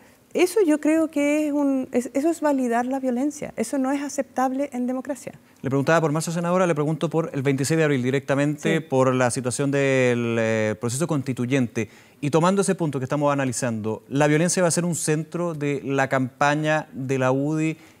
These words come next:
Speaker 2: y de aquellos quienes rechazan una nueva constitución? Porque ya antes de la franja, ya en redes sociales, ya a través de videos, declaraciones, al parecer es justamente la violencia, eh, el tema que está tomando la decisión de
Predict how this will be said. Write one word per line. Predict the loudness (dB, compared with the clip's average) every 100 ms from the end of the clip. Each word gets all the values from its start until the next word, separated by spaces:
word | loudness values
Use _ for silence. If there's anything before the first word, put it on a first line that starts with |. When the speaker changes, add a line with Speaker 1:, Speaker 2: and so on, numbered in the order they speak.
| _
Speaker 2:
y | 0 2
de | 2
aquellos | -2 -2 -4
quienes | -2 -4 -2
rechazan | -2 -2 -2 -2
una | -4 -2
nueva | -2 -2
constitución? | -4 -4 -2 -2 0
Porque | -4 0 2
ya | 6 4 2 -8 -20 _ _
antes | 2 4 4
de |
la | 4
franja, | 4 4 2 0 -2 0
ya | 0
en | 2
redes | 2 2 0
sociales, | -2 0 2 4 2 2
ya | 2 2 0 -6
a | -2
través | 2 2
de | 2
videos, | 2 2 2
declaraciones, | 0 0 -2 -2 -4 -4 -8 -20 _ -8
al | -2
parecer | -2 0 -2
es | -4
justamente | -4 -4 -4 -2 -2 -2 -4
la | 2 4
violencia, | 4 4 2 0 0 2 2
eh, | 0 2 2
el | 0 0
tema | 2 4 4
que | 0
está | 2 6 6
tomando | 4 0 0 2
la | 2
decisión | 0 -4 -4 -2
de | -4